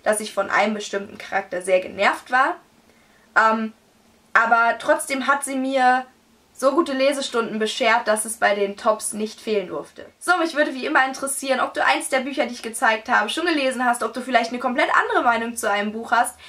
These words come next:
Ich weiß, dass zum Beispiel Toni vom Kanal Toni Pure, die mochte ja, ähm, vierundfünfzig Minuten richtig, richtig gerne.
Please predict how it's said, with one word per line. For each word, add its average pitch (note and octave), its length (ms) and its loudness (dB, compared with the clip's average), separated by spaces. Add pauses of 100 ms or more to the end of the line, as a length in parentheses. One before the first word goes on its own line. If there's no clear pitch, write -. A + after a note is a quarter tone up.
Ich - 60 -20
weiß, D#4+ 200 2
dass C#4 200 0
zum B3+ 140 -4
Beispiel G#3 380 2
Toni D4 340 -2
vom G#3+ 220 -6
Kanal G#3+ 340 -2
Toni A3 280 -6
Pure, A3+ 440 0 (380)
die A3+ 40 -4
mochte C#4 360 2
ja, A3+ 380 4 (100)
ähm, G#3+ 420 2
vierundfünfzig C#4 540 -4
Minuten B3+ 320 -4
richtig, B3 380 -4
richtig A#3 340 -8
gerne. A3+ 520 2